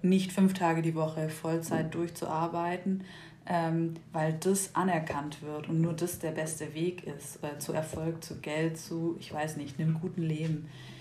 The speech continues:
Ich, ich würde mir wünschen, dass es normaler wird, Teilzeit zu arbeiten, dass es, äh, finanziell möglicher wird, für alle Teile der Gesellschaft mehr Zeit für das eigene Leben, für Kreatives, für Handwerkliches,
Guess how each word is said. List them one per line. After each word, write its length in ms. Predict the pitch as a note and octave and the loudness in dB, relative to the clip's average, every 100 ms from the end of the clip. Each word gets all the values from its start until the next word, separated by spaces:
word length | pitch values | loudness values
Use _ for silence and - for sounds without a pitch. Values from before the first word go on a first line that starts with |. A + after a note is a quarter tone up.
| - - - | -16 -14 -6
Ich, 260 | E3 - - | -6 -2 0
ich 180 | E3+ | 0
würde 180 | F3 A#3 | 4 6
mir 220 | G3+ F3+ | 6 6
wünschen, 320 | F#3 A#3 A#3+ G3+ | 4 2 4 2
dass 160 | E3 | 2
es 100 | E3 | -2
normaler 540 | D#3+ D3 D#3 F#3+ A3+ G#3+ | 0 2 2 2 0 -2
wird, 200 | A3 G#3+ | -6 -2
Teilzeit 440 | G#3 G3+ G#3 G#3 | 0 0 2 -2
zu 140 | - - | -2 0
arbeiten, 500 | F#3 F#3 F#3 F#3 F#3 | 0 2 0 0 -2
dass 180 | - | -2
es, 260 | - - - | -6 -6 -4
äh, 200 | D#3+ D3+ | -2 -2
finanziell 680 | D3+ G3 F#3+ F#3+ - F#3+ F#3+ | -2 2 2 2 -2 -2 -2
möglicher 600 | E3+ D#3 F#3 - G3+ F#3+ F3+ | 0 -2 -2 -2 0 0 -2
wird, 200 | F#3 F#3 | -4 -6
für 280 | - - | -10 -4
alle 180 | D#3+ F#3+ | -2 0
Teile 280 | G3+ F#3+ F#3 | 0 -2 0
der 140 | F#3 E3+ | -2 -2
Gesellschaft 720 | F3+ F3+ F3+ G3 - F#3+ - - - - | -4 -2 -4 -4 -4 -6 -6 -16 -18 -6
mehr 260 | F3 F3+ F#3 | 0 0 0
Zeit 320 | - E3+ F3 | 2 2 2
für 80 | - | -2
das 200 | D#3+ - | -6 0
eigene 320 | D3+ E3 F#3+ | 2 2 2
Leben, 480 | F3 E3+ F3 F3 E3+ | 2 2 2 0 -2
für 200 | - C#3 | -6 -10
Kreatives, 960 | B2+ D3+ D3+ D#3 G3+ G3+ F3+ F3+ F3+ - - - | -8 -6 -6 -4 2 2 4 2 0 -6 -16 -14
für 200 | - D#3+ | -6 0
Handwerkliches, 960 | E3+ F#3+ F#3 E3+ E3+ E3 E3 E3 E3 - | 4 4 2 -2 -2 -4 0 0 0 -4